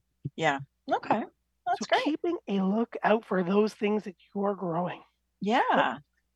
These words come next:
Speaker 2: We, looks like we have a couple of listener questions. Did we wanna jump to those?
Speaker 1: Sure.
Speaker 2: What do we have here? Carl has written in, uh, "Hey,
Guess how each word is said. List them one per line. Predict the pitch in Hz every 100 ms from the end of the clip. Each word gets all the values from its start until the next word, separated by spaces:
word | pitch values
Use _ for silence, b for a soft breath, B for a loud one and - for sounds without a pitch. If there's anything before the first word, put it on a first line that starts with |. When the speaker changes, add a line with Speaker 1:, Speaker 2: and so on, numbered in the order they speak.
| _ _ _
Speaker 2:
We, | 311 311 320 311
looks | 349 -
like | 330
we | 262
have | 247
a | 240
couple | 247 226 233
of | 220
listener | 240 - 359
questions. | - 196 - - 415 427 - -
Did | 226
we | 208 214
wanna | 214 208
jump | 180 240 226
to | 247
those? | 233 311 453 494 - -
Speaker 1:
Sure. | - 605 640 208 165 - _ _ - - _ _ _ _ _ _ b b b b _
Speaker 2:
What | 214
do | 196
we | 180 175
have | - - -
here? | - 214 190 170 170 - _ _ _ _ _
Carl | - 302 285 247
has | 226
written | 214 220 247 233 214 233 -
in, | 214 277 427 415 _ _ _ b b b b _
uh, | 208 208 190
"Hey, | 190 311